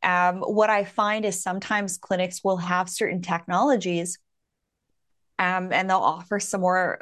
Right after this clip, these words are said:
less expensive, less invasive things, um, instead of lasers. And oftentimes it can be a price point thing, 'cause some of these lasers that are really good are about a hundred sixty thousand dollars,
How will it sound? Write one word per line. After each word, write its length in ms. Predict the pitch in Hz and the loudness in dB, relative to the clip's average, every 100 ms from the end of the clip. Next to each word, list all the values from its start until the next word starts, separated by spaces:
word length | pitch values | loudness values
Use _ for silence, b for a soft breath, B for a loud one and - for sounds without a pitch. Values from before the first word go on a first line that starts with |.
| - | -2
less 300 | 175 170 185 | 0 0 -4
expensive, 680 | - 254 247 240 214 196 | -2 -2 2 2 4 2
less 220 | 196 147 - | 0 -4 -2
invasive 480 | 190 214 220 202 | 0 2 0 -4
things, 520 | - 175 170 175 175 - B _ _ - | -2 0 0 -2 -4 -8 B _ _ -4
um, 220 | 180 175 | -2 0
instead 400 | 185 190 - 190 | -2 -4 0 0
of 140 | 185 180 | 0 0
lasers. 760 | 214 277 226 170 151 175 - - | 2 2 2 0 0 -2 -6 -4
And 500 | 180 170 165 165 175 - - | -2 -2 -2 -4 -6 -8 -6
oftentimes 580 | 165 170 190 180 175 170 | -6 -4 -4 -4 -4 -2
it 100 | 180 | -4
can 100 | 202 | -2
be 120 | 175 | 0
a 40 | - | -2
price 320 | - 262 254 | 0 0 0
point 320 | - 185 - | 0 -2 -2
thing, 160 | 180 151 | -6 -6
'cause 140 | 185 | -6
some 180 | 190 190 | -4 -2
of 60 | 180 | -2
these 180 | 175 | -2
lasers 360 | 170 170 180 175 | -2 -2 -2 -4
that 100 | 170 | -4
are 80 | 151 | -4
really 260 | 170 160 | -6 -8
good 380 | 156 165 170 147 | -4 -2 0 -2
are 200 | - 160 | -4 -4
about 280 | 160 156 151 | -2 -4 -6
a 40 | - | -6
hundred 360 | 190 175 156 | -4 -2 -4
sixty 380 | - 196 - 160 | -4 -6 -4 -4
thousand 500 | 165 175 190 185 160 | 0 0 0 -4 -4
dollars, 500 | - 202 - - - | 0 2 0 -4 -12